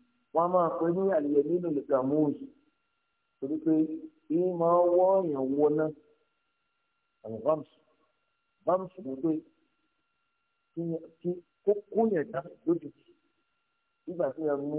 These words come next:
ẹ̀pà, ẹ̀pà wóró kan, tá a jù sẹ́nu. Ẹ rí i pé gbogbo ẹnu wa yóò bu ẹ̀pà mọ́lẹ̀. Ẹ̀hẹ́n, ghamus nìyẹn. Èyí tí máa wọ́ èèyàn lójijì,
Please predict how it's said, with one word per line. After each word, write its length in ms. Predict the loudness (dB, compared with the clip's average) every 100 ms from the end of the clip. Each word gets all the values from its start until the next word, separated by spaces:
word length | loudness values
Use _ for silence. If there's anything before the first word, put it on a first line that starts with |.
| -8
ẹ̀pà, 340 | -6 -6 -4 -6 -6 _ _
ẹ̀pà 260 | _ -10 -4
wóró 260 | -2 -2 -4
kan, 200 | -4 -6 -8 -20 _ _ _ _ _
tá 60 | -2
a 80 | -2
jù 220 | -6 -8
sẹ́nu. 300 | 0 0 0 -8 -16 -14
Ẹ 120 | 0 0
rí 100 | 2
i 40 |
pé 100 | 0
gbogbo 320 | 0 0 4
ẹnu 200 | 2 2
wa 180 | 2 2 2 -4 _ _ _ _ _ _ _ _ _ _
yóò 200 | 2 2
bu 180 | 2 2 2
ẹ̀pà 240 | 2 0
mọ́lẹ̀. 360 | 0 2 0 -2 _ _ _ _ _ _ _ _
Ẹ̀hẹ́n, 320 | -10 -6 -6 -10 -20 _
ghamus 440 | -8 -6 -4 -4 -6
nìyẹn. 480 | -10 -12 -8 -8 -8 -14 _ _
Èyí 140 | -8 -8
tí 140 | -8
máa 280 | -4 -2 0
wọ́ 260 | 0 2 2
èèyàn 240 | 2 0
lójijì, 440 | -4 -4 -6 -4